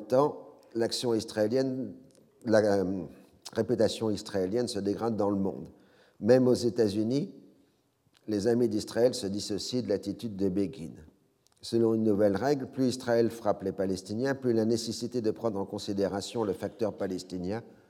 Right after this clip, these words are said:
devient impérative. L'administration Reagan bloque tous les jours la livraison de nouveaux avions. Certains évoquent une crise dans les relations entre les deux pays.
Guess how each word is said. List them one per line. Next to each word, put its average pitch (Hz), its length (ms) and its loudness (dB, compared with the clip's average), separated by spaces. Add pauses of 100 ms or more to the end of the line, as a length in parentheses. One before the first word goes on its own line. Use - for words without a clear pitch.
(340)
devient 104 480 -2 (140)
impérative. 92 760 -4 (1080)
L'administration 110 760 2
Reagan 107 360 2
bloque 98 360 2
tous 123 220 -6
les 101 100 -6
jours 110 260 2
la 101 120 4
livraison 101 500 0
de 104 60 -2
nouveaux 101 320 0
avions. 90 460 0 (480)
Certains 110 480 -6 (100)
évoquent 98 600 2 (580)
une 95 160 -4
crise 113 340 -2
dans 98 100 -2
les 95 140 2
relations 95 600 -4 (760)
entre 101 260 -4
les 92 140 0
deux 98 160 0
pays. 85 340 -6